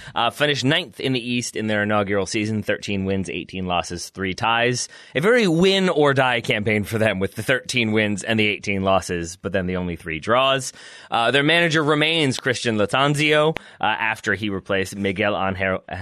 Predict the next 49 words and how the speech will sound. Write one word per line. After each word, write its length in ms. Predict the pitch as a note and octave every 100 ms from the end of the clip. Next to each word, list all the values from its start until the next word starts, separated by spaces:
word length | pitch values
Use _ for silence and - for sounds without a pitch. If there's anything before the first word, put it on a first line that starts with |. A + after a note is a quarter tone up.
| -
Angel 260 | G2+ G2 F#2+
Ramirez, 540 | F2+ G2+ C3 C#3 C3
their 160 | A2+ G2+
inaugural 480 | G2 G2 G2 F#2+ F2+
manager. 540 | A2 B2+ A#2+ C3 B2+ -
Weird 300 | - D3+ F3
to 100 | D3
say 260 | C#3 C#3+ B2+
that 120 | A#2+
a 60 | A2+
manager 360 | A2 G#2+ G#2+
is 120 | G#2 -
still 220 | A#2+ A2+
their 120 | G#2
manager 400 | G2+ F#2+ F2+ F#2+
in 120 | F2+
their 120 | F#2
second 360 | F2+ A#2+ G2+ D2+
season 380 | - G2 F#2 F2+
in 120 | E2
their 140 | F2
existence, 540 | F2 F#2 F3 - D#3+ -
but 300 | D#3+ B2+ - - -
that's 220 | C#3+ A2+
how 180 | - A2+
it 120 | G#2
went. 340 | A2+ E3 G#3+ - -
And 160 | - C#3
Latanzio, 500 | C3+ C#3 C3+ C#3 C#3
I 100 | A#2+
think 140 | B2
in 80 | A#2+
the 60 | G#2
second 240 | A#2+ G#2
half 100 | F#2+
of 60 | -
the 60 |
season, 340 | F2 G#2+ G#2+ A2+ - _ -
proved 240 | A2+ A2+
himself 400 | A2+ G#2 G#2 F#2+
pretty 200 | - F#2+
capable, 560 | F2 E3 D#3 D3+ D#3+ D3+ -
has 180 | - A2
an 100 | A#2+
emphasis 500 | C3 B2+ A#2 A#2+ -
on 240 | - G#2 F#2+
controlling 400 | F#2+ - F#2 E2+
the 80 |
game, 460 | E2 A2+ B2 B2 B2